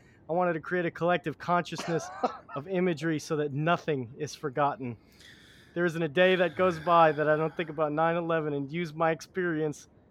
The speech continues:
Speaker 1: to drive forward, build, and calculate risks.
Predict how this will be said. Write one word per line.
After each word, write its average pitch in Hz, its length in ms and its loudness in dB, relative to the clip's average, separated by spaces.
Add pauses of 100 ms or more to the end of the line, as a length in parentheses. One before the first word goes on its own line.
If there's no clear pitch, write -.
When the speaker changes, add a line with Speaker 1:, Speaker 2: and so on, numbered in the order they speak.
Speaker 1:
to 143 100 -6
drive 151 420 6
forward, 170 600 4 (220)
build, 160 400 2 (320)
and 151 180 -4
calculate 165 600 0
risks. 151 560 -8